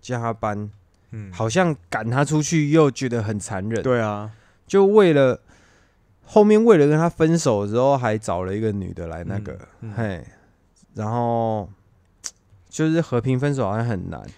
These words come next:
Speaker 2: 我，我听到一种和平分手的方式是，男生女生，因为我那时候有认识几个女生，有聊到就是说，她们说跟男朋友方式交往太久，久了像家人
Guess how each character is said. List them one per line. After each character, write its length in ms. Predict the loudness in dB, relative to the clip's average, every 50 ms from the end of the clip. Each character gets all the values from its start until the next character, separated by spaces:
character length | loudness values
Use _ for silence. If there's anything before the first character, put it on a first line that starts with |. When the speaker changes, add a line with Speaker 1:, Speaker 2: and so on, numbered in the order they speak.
| _
Speaker 2:
我， 120 | -2 0 2
我 200 | 2 2 2 2
听 200 | 0 -2 -2 2
到 160 | 4 4 4
一 40 | 4
种 220 | 2 0 -2 -2
和 180 | -4 -4 -4 -4
平 140 | -4 -6
分 160 | -4 -4 -4 -4
手 100 | -4 -8
的 80 | -8
方 200 | -6 -6 -6 -6
式 160 | -6 -8 -8
是， 280 | -8 -8 -6 -6 -6 -8 -10 _ _ _ _ _ _ _ _ _ _ _ _ _
男 220 | -6 -2 -2 -2 0
生 160 | 0 -2 -2
女 80 | -2 -4
生， 400 | -2 -2 -2 -2 -2 -4 -8 -14 _
因 100 | -4 -2
为 40 | 0
我 200 | 2 2 0 0
那 120 | -2 -2
时 100 | -2 0
候 120 | 0 2 2
有 420 | 2 0 -2 -4 -6 -8 -10 -10 -4
认 160 | -2 -2 -2
识 160 | -2 -6 -8
几 140 | -10 -10 -12
个 100 | -14 -14
女 140 | -14 -14 -12
生， 180 | -10 -10 -8
有 140 | -8 -8 -8
聊 180 | -6 -6 -6 -4
到 180 | -4 -4 -4
就 140 | -4 -4 -6
是 60 | -8
说， 340 | -6 -8 -6 -6 -6 -8 -10 -14 _ _ _ _ _ _ _ _ _
她 140 | -2 -2 0
们 80 | 0
说 140 | 0 0 0
跟 160 | 0 0 0
男 120 | 0 -2 -2
朋 80 | -2
友 60 | -4 -4
方 180 | -4 -6 -6
式 160 | -4 -6 -8
交 200 | -6 -2 0 0
往 100 | 0 -2
太 180 | -2 -2 -2 -2
久， 260 | -2 -4 -8 -12 -12
久 200 | -10 -12 -12 -10
了 80 | -10 -8
像 220 | -6 -6 -6 -6
家 340 | -6 -4 -2 -2 -2 -2 -2
人 240 | -4 -6 -10 -10